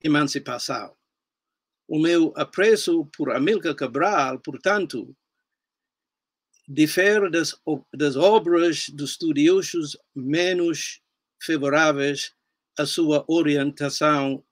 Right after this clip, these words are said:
ideológica e postura revolucionária. O contexto político em que escrevi, em que eu escrevi esta biografia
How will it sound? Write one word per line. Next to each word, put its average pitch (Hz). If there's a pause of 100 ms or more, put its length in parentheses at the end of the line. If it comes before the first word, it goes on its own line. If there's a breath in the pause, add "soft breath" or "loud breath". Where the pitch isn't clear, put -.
ideológica 143 (640)
e 175
postura 151 (840)
revolucionária. 131 (1080)
O 160
contexto 185
político 160
em 156
que 160 (580)
escrevi, 170 (340)
em 156
que 156
eu 190
escrevi 165
esta 147
biografia 135